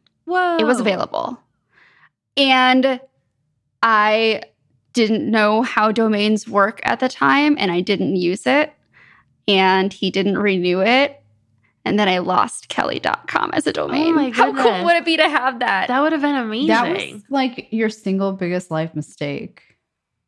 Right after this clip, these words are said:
Speaker 2: I know. I, I, I, hopefully that means I can't do anything worse.
Speaker 1: Yeah.
Speaker 2: So
Speaker 1: Well, you'd be, like, a millionaire now, right? 'Cause there was an era where domain names were, like, the hot commodity. And I guess to some extent they still are.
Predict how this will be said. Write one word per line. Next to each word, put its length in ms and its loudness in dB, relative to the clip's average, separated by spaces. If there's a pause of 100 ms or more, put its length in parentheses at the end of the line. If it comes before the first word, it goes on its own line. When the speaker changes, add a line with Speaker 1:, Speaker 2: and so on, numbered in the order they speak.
(240)
Speaker 2:
I 100 2
know. 420 0
I, 440 0 (520)
I, 280 -2 (240)
I, 200 -2 (380)
hopefully 440 2
that 120 4
means 160 2
I 80 0
can't 300 -2
do 100 -4
anything 380 0
worse. 480 -6 (160)
Speaker 1:
Yeah. 500 0
Speaker 2:
So 240 2
Speaker 1:
Well, 160 2
you'd 100 -2
be, 120 -2
like, 160 -4
a 60 -6
millionaire 600 -4
now, 240 -8
right? 360 -12
'Cause 160 -8
there 120 0
was 200 -2
an 200 -8
era 720 0
where 640 -2 (720)
domain 480 -2
names 360 -2
were, 260 -2
like, 300 -2
the 420 -6
hot 360 -2
commodity. 480 -2
And 100 -6
I 80 0
guess 260 -2
to 80 -2
some 200 -2
extent 300 -2
they 120 -4
still 240 -4
are. 400 -2